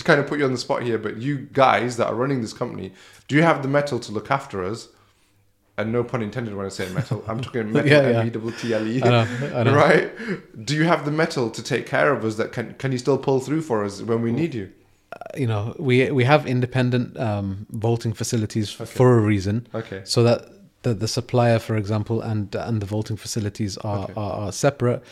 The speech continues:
Speaker 2: gives us a bit more control. Um, customers, when they buy their gold, as I said, we, uh, you know, in the event of any kind of collapse,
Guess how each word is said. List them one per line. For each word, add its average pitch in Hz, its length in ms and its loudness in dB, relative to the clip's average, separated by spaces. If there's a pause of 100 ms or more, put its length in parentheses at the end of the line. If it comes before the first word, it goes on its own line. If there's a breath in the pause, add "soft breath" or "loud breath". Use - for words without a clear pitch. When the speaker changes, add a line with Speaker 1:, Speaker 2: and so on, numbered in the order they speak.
(200 loud breath)
Speaker 2:
gives 120 140 0
us - 140 2
a 135 40 0
bit 143 120 4
more 131 140 4
control. 110 500 0 (440 loud breath)
Um, 113 560 2
customers, 135 400 4
when 120 160 6
they 117 100 6
buy 117 240 6
their 117 120 6
gold, 107 260 0
as 107 180 -2
I - 20 2
said, 104 280 -2 (340 soft breath)
we, 123 240 2
uh, - 60 -8 (260)
you 143 140 2
know, 123 60 2
in 135 120 2
the 139 100 4
event 123 240 4
of 110 120 -2
any 123 180 2
kind 113 220 0
of 101 120 -6
collapse, - 480 -4